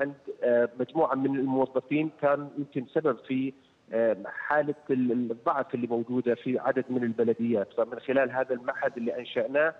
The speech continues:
آه، وتحديد احتياجاتهم من الدورات اللي يحتاجوا إلها لتجويد عمل البلدية، آه، تم عقد العديد من الدورات، آه، إلهم حتى أن نرفع من سوية عملهم.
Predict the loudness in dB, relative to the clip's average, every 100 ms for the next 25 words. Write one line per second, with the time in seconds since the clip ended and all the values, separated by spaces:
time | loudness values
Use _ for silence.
0 | -14 _ _ -4 0 4 4 2 2 4
1 | 4 4 4 2 -2 -4 -8 -2 0 0
2 | 0 -4 2 2 4 0 0 -4 -2 0
3 | 0 2 2 0 -2 -2 0 0 0 2
4 | 2 2 0 2 2 2 0 -2 -8 _
5 | _ -2 4 4 2 0 0 2 0 0
6 | -2 2 2 2 2 2 0 2 2 0
7 | -8 -20 -4 0 2 0 -2 -2 0 -2
8 | 0 0 0 0 -2 -2 -2 0 0 2
9 | 2 2 -2 0 4 4 2 0 2 0
10 | 0 -8 -20 -8 -6 -2 -2 -2 -4 -4
11 | -4 -4 -4 -2 -2 -2 -2 -4 -6 -12